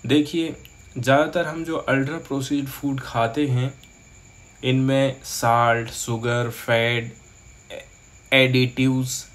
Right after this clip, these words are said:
प्रिजर्वेटिव्स, ऐसे बहुत सारे जैसे कि ऑफिशियल कलर्स वगैरह ऐड कर दिए जाते हैं खान पान में।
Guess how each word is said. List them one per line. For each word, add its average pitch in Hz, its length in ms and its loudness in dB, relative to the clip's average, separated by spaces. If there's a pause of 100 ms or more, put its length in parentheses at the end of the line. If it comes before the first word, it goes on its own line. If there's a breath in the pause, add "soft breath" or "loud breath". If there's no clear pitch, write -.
(240)
प्रिजर्वेटिव्स, 131 1080 2 (160)
ऐसे 131 240 -2
बहुत 123 460 -2
सारे 139 440 2
जैसे 127 360 -2
कि 131 240 -4
ऑफिशियल 123 560 0
कलर्स 123 420 -4
वगैरह 113 380 -4
ऐड 110 360 -6
कर 101 180 -2
दिए 104 220 -4
जाते 101 300 -6
हैं 123 120 -6
खान 104 240 -8
पान - 320 -10
में। - 120 -16